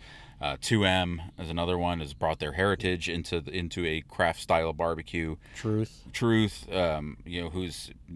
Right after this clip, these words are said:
Speaker 1: g-, gives you that full menu craft experience from desserts to sides to meats. Guess and Helberg, and both in Waco, who, who really have, have taken that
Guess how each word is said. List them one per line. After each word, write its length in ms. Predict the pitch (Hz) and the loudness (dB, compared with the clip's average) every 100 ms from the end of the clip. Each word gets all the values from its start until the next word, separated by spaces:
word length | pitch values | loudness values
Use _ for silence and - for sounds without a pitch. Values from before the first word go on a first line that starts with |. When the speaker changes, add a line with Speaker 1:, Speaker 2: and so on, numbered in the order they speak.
| 78 | -12
Speaker 1:
g-, 140 | - | -10
gives 220 | 87 90 | -4 -2
you 60 | 90 | 0
that 140 | 85 | 0
full 180 | - 95 | 0 2
menu 280 | 90 87 90 | 2 2 0
craft 360 | - 92 85 - | 4 4 6 0
experience 540 | - - 90 85 82 | -6 2 4 2 0
from 80 | 80 | -6
desserts 320 | 73 80 78 | -4 -4 -4
to 60 | - | -8
sides 300 | - 80 73 | -2 0 -2
to 80 | - | -6
meats. 560 | 78 95 95 - - - - - - - | -2 0 -2 -6 -12 -14 -20 -20 -20 0
Guess 240 | 98 90 | 2 2
and 120 | 90 | 0
Helberg, 520 | 76 95 98 98 98 85 | 2 2 4 4 2 0
and 80 | |
both 220 | 78 82 80 | -2 -2 -4
in 100 | 78 | 0
Waco, 600 | 90 98 101 92 92 87 | 0 2 4 4 4 0
who, 200 | 90 90 90 | -4 -6 -4
who 160 | 87 | -4
really 340 | 82 85 85 80 | 0 0 0 -2
have, 220 | 82 73 - - - - - | -4 -4 -14 -18 -18 -20 -10
have 340 | 92 87 71 - | -4 -2 -4 -2
taken 360 | - 92 85 78 | 0 2 0 0
that 260 | 78 78 | 0 0